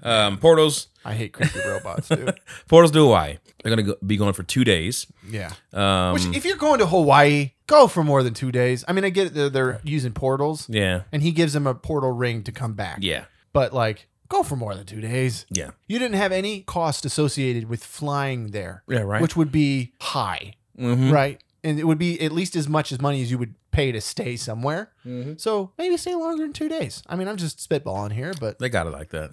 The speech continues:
Speaker 1: Sonic does what most kids do. They, uh, he dresses up, does a dance party,
Speaker 2: Mm-hmm.
Speaker 1: eats candy.
Speaker 2: Destroys the house.
Speaker 1: Makes a jacuzzi.
Speaker 2: After, after Dad gave him the whole speech of being responsible.
Speaker 1: Yeah, he destroys the house.
Speaker 2: He destroys the fucking house. He
Speaker 1: Yeah.
Speaker 2: drives the lawnmower in the house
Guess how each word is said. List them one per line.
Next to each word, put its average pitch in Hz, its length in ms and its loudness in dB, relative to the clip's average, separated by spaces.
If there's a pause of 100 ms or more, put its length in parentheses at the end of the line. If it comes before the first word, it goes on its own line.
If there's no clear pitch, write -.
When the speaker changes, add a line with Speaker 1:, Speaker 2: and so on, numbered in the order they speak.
Speaker 1:
Sonic 127 280 2
does 113 140 0
what 110 60 0
most 110 180 2
kids 107 180 0
do. 110 220 0 (180)
They, 87 220 -2
uh, 82 40 -4
he 87 120 -6
dresses 92 340 -4
up, 90 340 -6
does 90 200 -4
a 85 40 -8
dance 90 240 -2
party, 98 380 -2 (140)
Speaker 2:
Mm-hmm. 131 240 -4
Speaker 1:
eats 87 120 -8
candy. 95 460 -2 (180)
Speaker 2:
Destroys 156 440 4
the 139 100 4
house. 107 360 -2
Speaker 1:
Makes 101 180 0
a - 80 -8
jacuzzi. 101 340 -2
Speaker 2:
After, 151 600 0
after 147 260 -2
Dad 147 320 2
gave 143 200 0
him 147 80 -2
the 135 60 2
whole 147 160 4
speech 151 340 0
of 110 80 -10
being 139 180 0
responsible. 139 600 2
Speaker 1:
Yeah, 90 180 0 (100)
he 101 80 -10
destroys 90 360 -6
the 82 80 -12
house. 69 200 -16
Speaker 2:
He 139 80 0
destroys 139 480 2
the 117 100 -10
fucking 101 280 -6
house. 90 260 -12
He 139 80 -4
Speaker 1:
Yeah. 95 60 -4
Speaker 2:
drives 120 280 2
the 110 120 -4
lawnmower 139 680 0
in 143 220 -6
the 123 100 -2
house 135 400 -2